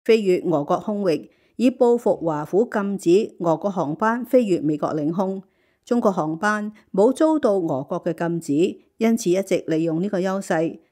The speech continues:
提高佢相對於非中國航空公司喺國際航線上嘅市場佔有率。運輸部表示，將會給予相關中國航空公司兩日嘅時間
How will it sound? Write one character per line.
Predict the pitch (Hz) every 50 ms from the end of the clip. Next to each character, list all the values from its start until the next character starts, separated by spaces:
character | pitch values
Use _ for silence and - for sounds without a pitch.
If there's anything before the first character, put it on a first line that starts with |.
| _ -
提 | - 202 196
高 | 202 202 214 220 220
佢 | 220 - 185 214
相 | 214 - 262 254 262
對 | 254 214 190
於 | 180 190 220 233 233 214 -
非 | - - 285 285 277
中 | 269 302 294
國 | 285 254 180
航 | - - - -
空 | 131 180 202
公 | 208 - 226 233
司 | 233 - - 240 233 233 226 _ _ -
喺 | - 156 165
國 | 185 - 202 180 185
際 | - - 190 165 175 190 190
航 | - 175 139 156
線 | - - 180 180
上 | 175 - 170 151 156 156
嘅 | 175 160 156 160
市 | 160 - 156 165
場 | - 170 135 147
佔 | - 170 160 160
有 | 156 147 156
率。 | 156 139 156 165 _ _ _ _ _ _ _ _ _ _ _
運 | - 254 262
輸 | 262 262 330 339
部 | 330 262 220 196
表 | 190 - - 160 226
示， | 233 - 185 180 175 - - - _ _
將 | - - 311 302
會 | 254 233
給 | - - 302 285 -
予 | 160 156 160 165 -
相 | - - 269 254 247
關 | 247 254 247 247
中 | 240 269 247
國 | 233 220
航 | 185 156 113
空 | 143 165 202
公 | - 233 226 240
司 | 240 254 254 262
兩 | - - 135 147 165
日 | 165
嘅 | 151 151 - 160
時 | - - 139
間 | 139 - 175 170 175 170